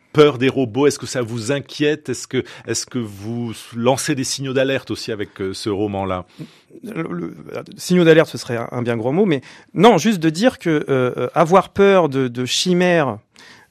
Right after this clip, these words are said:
Speaker 2: euh, robotiques issues de la pop culture ou issues de,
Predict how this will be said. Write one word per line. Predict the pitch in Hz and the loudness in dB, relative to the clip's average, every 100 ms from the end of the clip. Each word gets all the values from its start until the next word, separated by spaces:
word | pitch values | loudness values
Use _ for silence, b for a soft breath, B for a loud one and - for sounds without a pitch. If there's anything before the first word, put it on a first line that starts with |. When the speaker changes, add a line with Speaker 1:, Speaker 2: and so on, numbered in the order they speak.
| - | -8
Speaker 2:
euh, | 120 110 107 104 98 | -6 -4 -4 -6 -2
robotiques | 113 151 156 156 170 165 - 127 | 0 4 2 0 -4 -6 -6 -6
issues | 135 135 170 | -6 -6 0
de | 139 | 0
la | |
pop | 131 131 | 2 -2
culture | - 127 - 151 139 | -4 -10 -2 2 2
ou | 131 | 2
issues | 131 - 160 | -2 -4 -2
de, | 127 120 | 0 0